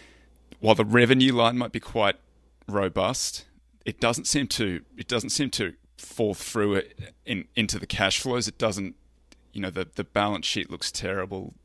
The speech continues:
The cash flows are highly negative, and it's not necessarily growth cash flow. It's, it's cash flow that it's just not, it's just not flowing through from the revenues rather than,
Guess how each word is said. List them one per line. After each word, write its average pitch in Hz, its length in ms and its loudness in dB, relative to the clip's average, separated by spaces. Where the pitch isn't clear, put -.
The - 80 -10
cash - 420 -2
flows 98 400 -6
are 95 160 -4
highly 98 420 -4
negative, 98 400 -8
and 101 80 -6
it's - 180 -10
not 123 200 -6
necessarily 101 600 -6
growth 95 440 -6
cash - 280 -6
flow. 55 220 -8
It's, - 240 -8
it's - 160 -8
cash - 340 -4
flow 101 300 -6
that 87 220 -6
it's - 160 -6
just - 240 0
not, 113 200 -2
it's - 180 -8
just - 200 -6
not 123 160 -8
flowing 95 480 -6
through 95 320 -8
from 104 180 -12
the 98 80 -12
revenues 95 500 -8
rather 95 260 -6
than, 92 200 -8